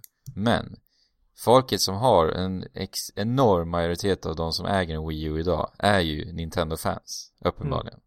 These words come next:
Speaker 1: Och vi kommer ju köpa N X, vi som är Nintendo-fans.
Speaker 2: Ja, fast det, det känns ju lite, eh, snäsigt också.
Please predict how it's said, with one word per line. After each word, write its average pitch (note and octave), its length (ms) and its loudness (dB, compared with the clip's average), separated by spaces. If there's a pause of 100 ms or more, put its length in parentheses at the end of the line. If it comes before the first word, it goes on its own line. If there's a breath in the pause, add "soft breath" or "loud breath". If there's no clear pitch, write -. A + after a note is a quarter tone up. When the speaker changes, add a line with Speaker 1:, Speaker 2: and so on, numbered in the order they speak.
(960)
Speaker 1:
Och G2 160 -2
vi A2 140 6
kommer A#2 300 4
ju E2 80 0
köpa E2+ 420 2
N D#2+ 200 -4
X, - 160 -12 (260)
vi D#2+ 300 -8
som E2+ 140 -8
är F2+ 320 -4 (320)
Nintendo-fans. E2+ 580 -6
Speaker 2:
Ja, D3 260 4
fast C#3+ 240 -8 (100)
det, D3 400 -4 (220)
det D3 100 -8
känns C#3+ 260 -8
ju C#3 40 -12
lite, C#3 280 -8
eh, D3+ 500 -8 (420)
snäsigt - 640 -10 (440)
också. D3+ 360 -12